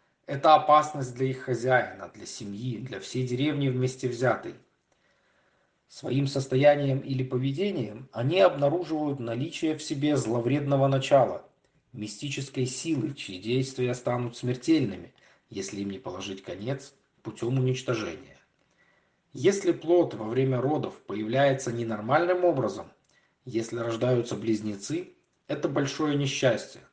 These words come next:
Когда это несчастье все же случается, воцаряется подлинный ужас. Все спасаются бегством, поскольку боятся, что от одного лишь ли вида роженицы тело начнет распухать, и тогда придется умереть.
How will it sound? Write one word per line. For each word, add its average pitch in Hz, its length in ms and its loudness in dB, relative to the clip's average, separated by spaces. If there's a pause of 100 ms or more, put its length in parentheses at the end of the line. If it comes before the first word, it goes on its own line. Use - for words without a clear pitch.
(460)
Когда 131 380 2
это 131 160 0
несчастье 123 640 -2
все 110 240 -6
же 107 100 -6
случается, 135 800 2
воцаряется 131 720 -4
подлинный 107 680 -10
ужас. 131 480 -6 (400)
Все - 200 -6
спасаются 120 640 -4
бегством, - 640 -4
поскольку - 420 -14
боятся, 98 640 -2 (460)
что - 260 -14
от - 160 -10
одного 113 320 2
лишь 185 240 2
ли 147 100 -4
вида 147 300 -4
роженицы 131 640 -4
тело 165 340 2
начнет 143 560 -4
распухать, - 800 -10
и 104 80 -14
тогда 123 400 4
придется 107 560 -8
умереть. 101 640 -6